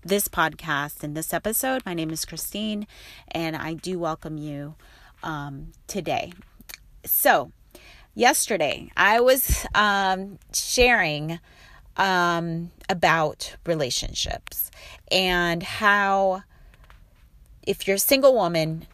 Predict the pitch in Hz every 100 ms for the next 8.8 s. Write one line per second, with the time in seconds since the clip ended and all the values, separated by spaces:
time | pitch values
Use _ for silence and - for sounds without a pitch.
0 | - 160 170 135 185 175 - 185 190 285
1 | 302 254 165 151 147 143 - 175 165 165
2 | 170 160 - - 240 240 - - 185 180
3 | 175 180 165 156 160 - - 135 - -
4 | - - - _ _ - - - - _
5 | _ - - 185 185 180 175 - 214 233
6 | 240 233 - - - - - - 175 170
7 | 151 156 165 - - - - - - -
8 | - _ - 175 170 165 165 160